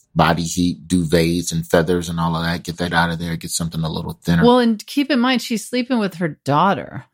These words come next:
Speaker 2: That's what I'm tripping up on, is I'm thinking if she has threatened divorce over the temperature in the house, and every night she's sleeping in her daughter's room, I feel like there's much deeper issues going on,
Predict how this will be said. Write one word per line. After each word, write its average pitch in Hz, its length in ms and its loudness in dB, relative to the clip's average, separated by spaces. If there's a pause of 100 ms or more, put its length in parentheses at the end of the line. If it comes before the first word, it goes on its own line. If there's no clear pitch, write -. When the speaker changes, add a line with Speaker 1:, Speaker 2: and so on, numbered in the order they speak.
Speaker 2:
That's 254 260 2
what 214 100 0
I'm 202 200 2
tripping 143 400 -4
up 135 180 -4
on, 123 280 -2
is 165 300 0
I'm 240 260 4
thinking 165 680 -2 (100)
if 165 140 2
she - 360 2
has 262 200 0
threatened 196 420 0
divorce 165 640 0
over 165 320 4
the 147 100 -4
temperature 190 600 0
in 160 140 4
the 143 60 4
house, - 640 -2 (540)
and 220 300 6
every 190 320 2
night 175 220 0
she's - 300 -4
sleeping 185 600 0
in 160 140 0
her 147 100 0
daughter's 170 520 0
room, 139 280 0
I 156 80 0
feel 202 200 0
like 202 200 2
there's 156 280 -4
much 175 460 2
deeper 156 320 -4
issues 147 480 -2
going 135 340 2
on, 135 440 2